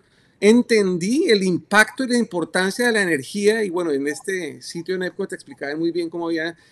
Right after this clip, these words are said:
empezado, y se veía el futuro de la energía y todo eso. Hace mucho tiempo no voy, pero me impactó muchísimo. Y luego tuve la oportunidad de trabajar contigo y con otros, eh, ejecutivos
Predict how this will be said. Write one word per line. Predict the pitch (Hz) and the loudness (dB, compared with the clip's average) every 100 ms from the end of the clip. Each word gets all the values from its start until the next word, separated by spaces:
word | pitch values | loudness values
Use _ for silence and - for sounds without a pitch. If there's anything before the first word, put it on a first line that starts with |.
| _ | _
empezado, | 165 165 127 196 214 208 | -6 -2 -2 2 4 4
y | 170 | 2
se | |
veía | 151 170 | 0 0
el | |
futuro | 180 165 170 | -2 -6 -2
de | 180 | 0
la | |
energía | 165 123 - 247 208 | 0 -2 -4 2 2
y | 170 | 2
todo | 175 185 | -4 -4
eso. | 185 | -2
Hace | 202 | -2
mucho | 220 240 220 | 0 0 0
tiempo | 233 202 | 0 2
no | 226 220 | 6 8
voy, | 226 247 | 8 8
pero | 226 196 | 6 8
me | 208 | 4
impactó | 208 196 - 214 | 4 0 0 -2
muchísimo. | 240 254 - 220 247 - _ _ - - - _ | -2 -4 -6 -8 -10 -16 _ _ -20 -20 -20 _
Y | 202 | 8
luego | 226 247 | 10 10
tuve | 269 269 | 8 8
la | |
oportunidad | 277 247 233 208 190 | 8 8 6 4 4
de | 190 | 4
trabajar | 226 214 170 180 180 | 4 4 4 0 0
contigo | 208 202 233 226 208 214 | -2 2 2 6 8 8
y | |
con | 190 170 | 6 -2
otros, | 160 190 190 - - | -2 -2 -6 -8 -6
eh, | 165 160 | -2 0
ejecutivos | 156 160 151 170 170 175 185 - | -2 -4 -8 -2 2 2 0 -12